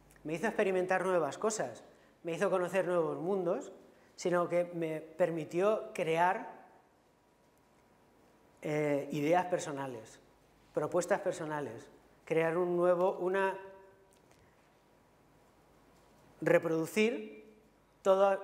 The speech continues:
todos mis pensamientos en una, y co-, y los conceptos que yo imaginaba mentalmente en obras de arte.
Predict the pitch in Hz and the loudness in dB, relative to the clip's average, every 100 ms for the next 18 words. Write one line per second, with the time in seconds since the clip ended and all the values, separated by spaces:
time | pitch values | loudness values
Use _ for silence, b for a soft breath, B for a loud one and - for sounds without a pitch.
0 | - 185 185 196 185 208 208 202 208 208 | 0 4 4 2 -4 -4 0 2 2 2
1 | 233 262 - - - - - 165 165 165 | 0 -2 -4 -16 -20 -12 -2 -2 -2 -2
2 | 175 175 170 170 165 160 151 156 - - | 0 2 2 0 0 -2 -6 -12 -20 -20
3 | - - - - - - - - - - | -20 -20 -20 -20 -20 -20 -20 -20 -20 -20
4 | - - - - 165 151 151 - 156 - | -20 -20 -20 -8 -6 -2 -4 -4 -6 2
5 | 165 160 156 147 190 190 185 - 131 147 | 2 2 -6 -2 -2 0 -2 0 -2 -2
6 | 160 - 170 165 170 170 180 160 156 170 | -2 -2 0 0 2 0 0 0 -2 -2
7 | 175 185 190 208 277 - - - - - | 0 -2 -2 -2 -2 -8 -18 -20 -20 -10
8 | 151 147 151 151 139 135 135 117 | -4 -2 0 0 -2 -4 -6 -12